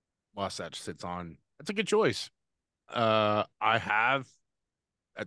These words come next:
their brunch is, is terrific. I've enjoyed their brunch a lot. I've never been there i-, in terms of, like, having a neighborhood bar. My favorite bar of all time was just down the street from that. And, uh, I don't know if you were around and attending bars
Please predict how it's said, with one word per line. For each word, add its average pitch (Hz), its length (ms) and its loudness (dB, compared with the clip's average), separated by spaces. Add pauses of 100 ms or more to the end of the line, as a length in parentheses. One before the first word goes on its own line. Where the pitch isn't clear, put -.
their 117 160 0
brunch 107 360 -2
is, 82 340 -14
is 85 220 -18
terrific. 104 380 -6 (300)
I've 92 120 -12
enjoyed 101 260 -6
their 85 80 -6
brunch 95 380 -8 (880)
a 92 60 -12
lot. 98 300 -2
I've 104 100 -8
never 131 220 -2
been 120 200 -2
there 113 380 2 (420)
i-, 92 260 -10
in 104 140 -8
terms 104 220 -8
of, 95 80 -12
like, 98 140 -6
having 95 240 -6
a 92 40 -8
neighborhood 104 380 -6
bar. 110 260 -2 (480)
My 104 140 -2
favorite 143 380 2
bar 110 200 4
of 104 80 0
all 104 140 2
time 104 220 0
was 95 100 -6
just 95 180 -10
down 95 180 -6
the 90 40 -12
street 92 260 -10
from 87 140 -14
that. 85 240 -12 (140)
And, 85 360 -14
uh, 85 520 -8
I 113 60 -4
don't 127 140 -4
know 117 140 -2
if - 140 -10
you 104 80 -8
were 95 360 -8
around 98 640 -6 (540)
and 92 100 -12
attending 107 340 -4
bars 95 520 -2